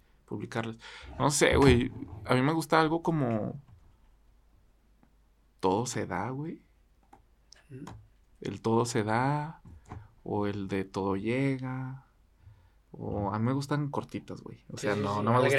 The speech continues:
Speaker 2: grano,
Speaker 1: acá,
Speaker 2: no tan
Speaker 1: sí, güey, así,
Speaker 2: Los
Speaker 1: güey.
Speaker 2: minutos que te amé.
Speaker 1: Sí,
Speaker 2: Ah,
Speaker 1: bueno,
Speaker 2: grano.
Speaker 1: eh, quería amor, no, güey. <laughs>
Speaker 2: Ah, no, no,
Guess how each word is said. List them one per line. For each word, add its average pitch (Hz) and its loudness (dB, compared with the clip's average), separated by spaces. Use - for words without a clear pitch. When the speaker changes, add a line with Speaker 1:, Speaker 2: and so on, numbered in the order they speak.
Speaker 2:
grano, 156 6
Speaker 1:
acá, 107 6
Speaker 2:
no 107 -2
tan 107 2
Speaker 1:
sí, 120 4
güey, 98 -2
así, 104 -4
Speaker 2:
Los 101 4
Speaker 1:
güey. 110 2
Speaker 2:
minutos 135 0
que 131 -6
te 127 -4
amé. 127 0
Speaker 1:
Sí, 127 8
Speaker 2:
Ah, 113 4
Speaker 1:
bueno, 135 4
Speaker 2:
grano. 131 0
Speaker 1:
eh, - -8
quería 120 8
amor, 139 6
no, 156 4
güey. 113 4
<laughs> 135 10
Speaker 2:
Ah, 175 12
no, 180 12
no, 190 12